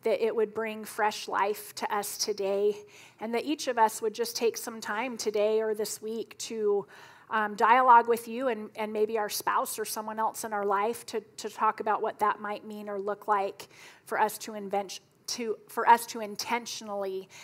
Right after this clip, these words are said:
take a day to rest. We love you, Jesus. Thank you for everyone who was here today, and I pray that they would rest in your presence. Some walked in today carrying a heavy load,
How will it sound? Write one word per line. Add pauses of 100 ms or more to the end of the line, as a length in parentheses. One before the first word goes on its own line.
(220)
take
a
day
to
rest. (2000)
We
love
you,
Jesus. (600)
Thank
you
for
everyone
who
was
here
today,
and
I
pray
that
they
would
rest
in
your
presence. (800)
Some
walked
in
today
carrying
a
heavy
load,